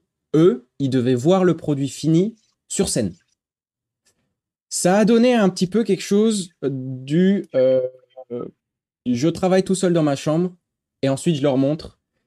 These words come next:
et après, bah, on voit. Et c'est vrai que la plupart de mes films, euh, qui sont sur YouTube et de mes projets, en fait, mis à part donc, le dernier projet, gros projet que j'ai fait, euh,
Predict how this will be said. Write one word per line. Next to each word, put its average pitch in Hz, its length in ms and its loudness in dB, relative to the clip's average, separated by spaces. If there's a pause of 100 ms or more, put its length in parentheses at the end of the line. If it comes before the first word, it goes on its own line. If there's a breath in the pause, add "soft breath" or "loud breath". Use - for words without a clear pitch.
(460)
et 113 60 -2
après, 107 260 -4
bah, 98 320 -2
on 113 140 0
voit. 101 220 -6 (920)
Et 123 40 -4
c'est 151 140 0
vrai 175 160 2
que 131 420 2
la 131 100 2
plupart 170 360 -2
de 160 100 0
mes 123 520 2
films, 135 680 0 (200)
euh, 113 160 0
qui - 140 -10
sont 143 180 -6
sur 143 200 -6
YouTube 131 540 -2 (160)
et 107 420 0
de 104 140 -2
mes 110 160 0
projets, 123 440 -2
en 127 100 0
fait, - 300 -4
mis 117 180 0
à 113 60 0
part 117 320 -2
donc, 95 200 -10
le 101 120 -2
dernier 107 300 -4
projet, 107 580 -6
gros 104 220 -4
projet 113 400 -4
que 110 60 -6
j'ai 104 120 -8
fait, 113 240 -6
euh, 101 120 -6